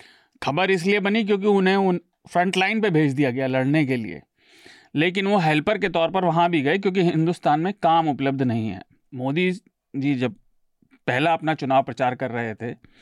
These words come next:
तो वो प्रतिवर्ष करीब दो करोड़ नौकरियों की बात कर रहे थे, लेकिन इसका दस प्रतिशत भी प्रतिवर्ष के हिसाब से अभी नहीं हुआ है। उत्तर प्रदेश की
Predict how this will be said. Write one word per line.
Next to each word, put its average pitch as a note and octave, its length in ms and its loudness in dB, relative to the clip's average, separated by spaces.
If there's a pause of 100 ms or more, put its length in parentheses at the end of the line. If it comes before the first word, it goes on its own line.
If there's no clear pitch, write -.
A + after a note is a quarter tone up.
(520)
तो - 60 -2
वो E3+ 60 2
प्रतिवर्ष F3+ 540 -2
करीब E3+ 300 -2
दो D#3 160 2
करोड़ C#3 280 -2
नौकरियों C3 400 -6
की C3+ 100 -8
बात A2+ 240 -4
कर A2 140 -12
रहे G#2 240 -12
थे, - 200 -20 (1200)
लेकिन D3+ 640 0
इसका D3 340 0
दस E3 240 0
प्रतिशत D3+ 400 0
भी C#3 340 -2 (400)
प्रतिवर्ष D3 480 0
के D#3 100 0
हिसाब B2 280 0
से E3 120 -4
अभी D3+ 180 2
नहीं D3 260 4
हुआ A#2+ 220 0
है। - 200 -18 (440)
उत्तर G3+ 320 0
प्रदेश G3 400 0
की G3 60 2